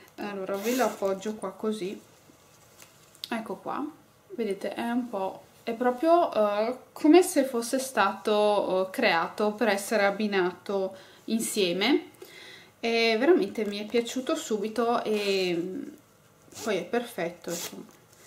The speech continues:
È una magliettina, mm,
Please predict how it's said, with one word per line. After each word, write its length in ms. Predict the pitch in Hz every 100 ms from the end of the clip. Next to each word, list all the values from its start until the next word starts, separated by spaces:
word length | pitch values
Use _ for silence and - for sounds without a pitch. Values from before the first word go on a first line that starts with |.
| - - - - - -
È 100 | 220
una 180 | 220
magliettina, 1300 | 226 240 240 240 - 247 254 269 277 262 240 233 220 208
mm, 380 | 196 190 -